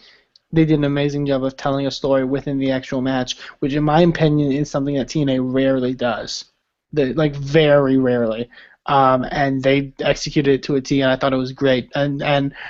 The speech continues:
I'm, I hope they continue and sort of, I'm not continue in a sense, but move forward from this, and, and because, like you mentioned, this was the end. Like, this was the sort of,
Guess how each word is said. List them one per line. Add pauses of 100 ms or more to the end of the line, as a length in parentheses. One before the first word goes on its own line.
(240)
I'm,
I
hope
they
continue
and
sort
of,
I'm
not
continue
in
a
sense,
but (300)
move
forward
from
this,
and,
and (140)
because,
like
you
mentioned,
this
was
the
end.
Like,
this
was
the
sort
of,